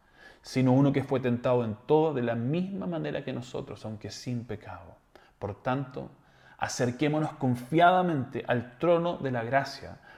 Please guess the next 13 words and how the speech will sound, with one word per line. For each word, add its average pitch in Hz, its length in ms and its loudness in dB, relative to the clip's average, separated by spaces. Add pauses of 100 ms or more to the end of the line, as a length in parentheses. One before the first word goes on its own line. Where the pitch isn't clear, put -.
para 120 180 6
alcanzar 139 920 4
misericordia 147 960 -2 (280)
y 117 160 0
hallar 120 540 4
gracia 139 640 -6 (460)
para 107 240 0
cuando 107 220 -2
necesitemos 104 960 -10 (360)
ayuda". 87 540 -16 (1300)
Me 110 100 -6
encanta 113 680 -6
esto. - 260 -20